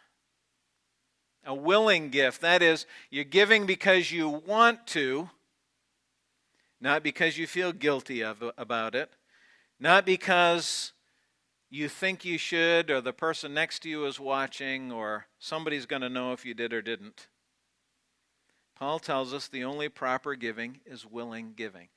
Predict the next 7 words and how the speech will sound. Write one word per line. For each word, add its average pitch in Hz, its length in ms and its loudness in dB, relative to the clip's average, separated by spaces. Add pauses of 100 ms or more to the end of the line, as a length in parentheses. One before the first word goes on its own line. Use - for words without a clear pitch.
(100)
But 135 200 -6
why? 107 600 -8 (1200)
Why 147 200 -6
should 190 240 -12
we 165 140 -12
do 147 240 -12
that? 101 240 -8